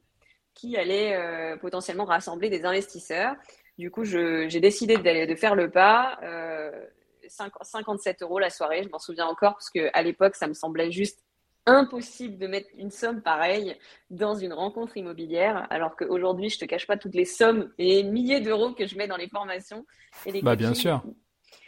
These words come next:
Speaker 1: Mais au départ, quand t'es pas du tout formé à ça, euh, à ce que c'est que l'investissement sur soi, eh ben, tu, tu te dis, « Waouh, waouh, qu'est-ce que je vais faire ? Payer, euh, cinquante-sept euros pour, euh, manger, euh, euh, des, euh, des cacahuètes et boire un coup. » Euh, et du coup, en fait, j'ai découvert, euh,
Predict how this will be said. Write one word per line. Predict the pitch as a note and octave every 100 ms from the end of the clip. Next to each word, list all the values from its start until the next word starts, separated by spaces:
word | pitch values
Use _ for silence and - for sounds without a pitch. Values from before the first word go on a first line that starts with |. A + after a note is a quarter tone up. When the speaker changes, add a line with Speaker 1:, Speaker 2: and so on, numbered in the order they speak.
| - _
Speaker 1:
Mais | G3 G#3+ G#3+
au | G3+
départ, | G3 A#3 B3+ A#3 F3+
quand | G3
t'es | G3
pas | G#3
du | G3
tout | G3+
formé | G3 F3+ E3+
à |
ça, | F3 G3 G3+
euh, | E3+ C3+ F2+
à | -
ce | E3+
que | -
c'est | F3 F3+
que |
l'investissement | E3+ D#3+ - F3+ F#3+
sur | - -
soi, | - F#3+ F#3+
eh |
ben, | D#3 D3+
tu, | D#3+ - -
tu | -
te |
dis, « | D#3 D#3+
Waouh, | D#3 D#3 D3+
waouh, | C#3+ D3+
qu'est-ce | E3
que | -
je | F3
vais | D#3+
faire ? | - F3+ F3
Payer, | D#3 E3+ F3+ F3
euh, | D3 - _ _ _
cinquante-sept | - F#3 F#3 F#3+ F#3+
euros | F3 G3
pour, | F3 D#3+
euh, | -
manger, | E3+ F3 F3 F#3 E3
euh, | C#3 _ _ _ _ _ - F#3
euh, | D#3+ D#3
des, | D3 E3+
euh, | D3+ - - D3+
des | F3
cacahuètes | F3+ F3+ F#3+ E3+ F#3+ -
et | E3+
boire | D#3 D#3+
un | D3+
coup. » | - B3 - - - - -
Euh, | F3+ F#3 F3+ F3 F3 -
et | G3+
du | G3
coup, | - A#3+
en |
fait, | G#3 A#3
j'ai | G#3+
découvert, | F#3 F3+ G#3+ G#3 A3+
euh, | G3 E3+ E3+